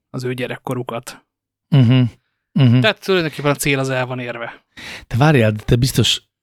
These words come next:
Speaker 2: képbe vagy Supermannek hogy, hogy van gyereke?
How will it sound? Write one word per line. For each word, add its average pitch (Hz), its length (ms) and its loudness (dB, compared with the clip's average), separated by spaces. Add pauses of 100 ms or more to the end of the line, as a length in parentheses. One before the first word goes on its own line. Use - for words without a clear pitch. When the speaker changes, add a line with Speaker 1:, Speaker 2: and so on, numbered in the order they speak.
(180)
Speaker 2:
képbe 101 320 0
vagy 92 300 -4 (420)
Supermannek 127 840 2
hogy, 127 260 0
hogy 135 140 4
van 139 180 4
gyereke? 98 580 0